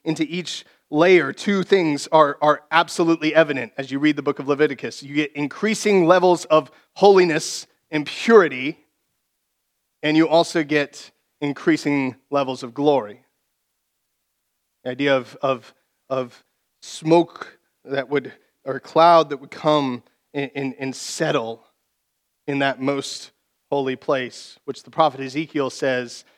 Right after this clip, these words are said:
uh, later on when the, when he's standing before the temple, he says, "The glory left." And we never,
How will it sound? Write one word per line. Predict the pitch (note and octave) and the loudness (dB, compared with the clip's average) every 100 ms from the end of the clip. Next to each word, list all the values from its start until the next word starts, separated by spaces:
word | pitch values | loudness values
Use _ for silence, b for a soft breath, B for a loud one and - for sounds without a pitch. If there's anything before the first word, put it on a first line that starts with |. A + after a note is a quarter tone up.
| _ _ | _ _
uh, | C#3 C3 B2+ | -2 -2 0
later | C#3+ D3 C#3+ | 0 2 4
on | D3 D#3 C#3+ C3 | 6 6 4 -2
when | C3+ | -4
the, | C3 B2 _ _ _ | -6 -8 _ _ _
when | D3 C3+ | -4 -4
he's | C3+ | -6
standing | - - D#3+ D#3+ D3 | -10 0 2 4 2
before | C#3 D#3+ | 0 0
the | C#3 | -2
temple, | C3 D#3 C#3 B2+ | -2 -2 -2 -8
he | |
says, | - C3+ | -6 -8
"The | C#3+ | -8
glory | B2 C#3 D3 C#3 B2+ | -6 2 4 4 2
left." | B2+ C3+ B2+ - - - - _ _ _ _ _ _ _ _ _ _ _ _ _ | 0 0 -2 -10 -20 -20 -20 _ _ _ _ _ _ _ _ _ _ _ _ _
And | C3 | -8
we | C3 C3+ | -4 4
never, | D3 D#3 D3 C#3 | 4 6 2 0